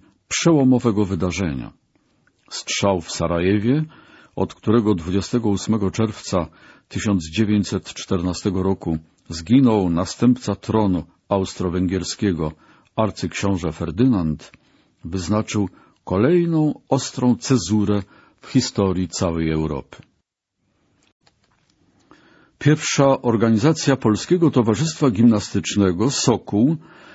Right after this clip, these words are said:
powstała w tysiąc osiemset sześćdziesiątym siódmym roku we Lwowie. Kolejno tworzono grupy w Krakowie, a później także poza Galicją. Przed wybuchem wojny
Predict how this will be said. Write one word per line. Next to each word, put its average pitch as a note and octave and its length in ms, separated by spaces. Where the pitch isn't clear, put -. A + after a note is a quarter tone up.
powstała B2 560
w C#3 60
tysiąc B2 480
osiemset D#3 600
sześćdziesiątym A#2+ 760
siódmym B2 420
roku A2 340
we C3 120
Lwowie. G2+ 500
Kolejno D3+ 440
tworzono C3+ 460
grupy B2 340
w - 120
Krakowie, A#2 640
a A2+ 100
później C3 360
także A2+ 340
poza G#2 340
Galicją. D#2+ 840
Przed A2+ 300
wybuchem G2 480
wojny C3 500